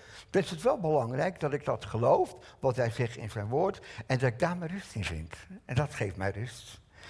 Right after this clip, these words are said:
Hè, dus geloof betekent je leven bouwen op Gods woord.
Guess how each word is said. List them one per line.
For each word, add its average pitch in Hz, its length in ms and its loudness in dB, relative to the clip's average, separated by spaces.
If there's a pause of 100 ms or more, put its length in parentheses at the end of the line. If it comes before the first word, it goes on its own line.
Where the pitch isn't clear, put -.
(180)
Hè, 139 140 4
dus 143 200 2
geloof 233 380 2
betekent 208 560 0 (240)
je 131 160 2
leven 247 680 2 (200)
bouwen 147 720 2
op - 200 -6
Gods 175 300 -2
woord. - 460 -10